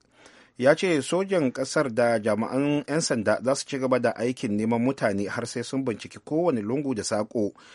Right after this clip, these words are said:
da ake kyautata zaton za a gano ƙarin mutane da ke da rai. Fararen hula su ma sun haɗa hannu da ma'aikatan agaji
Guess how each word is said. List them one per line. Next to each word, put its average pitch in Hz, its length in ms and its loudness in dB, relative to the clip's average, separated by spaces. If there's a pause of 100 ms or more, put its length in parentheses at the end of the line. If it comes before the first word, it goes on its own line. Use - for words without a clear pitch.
(200)
da - 100 -4
ake 117 260 -4
kyautata 151 320 -2
zaton 110 340 -4
za 113 180 2
a 107 80 -4
gano 110 380 0
ƙarin 123 300 -2
mutane 117 440 -2
da 139 80 -4
ke - 220 -10
da 95 120 -6
rai. 98 260 -2 (880)
Fararen 165 720 6
hula 120 400 2
su - 160 -4
ma 143 160 2
sun 151 220 -2
haɗa 139 400 2
hannu 123 340 2
da 123 200 2
ma'aikatan 117 520 0
agaji 107 480 -4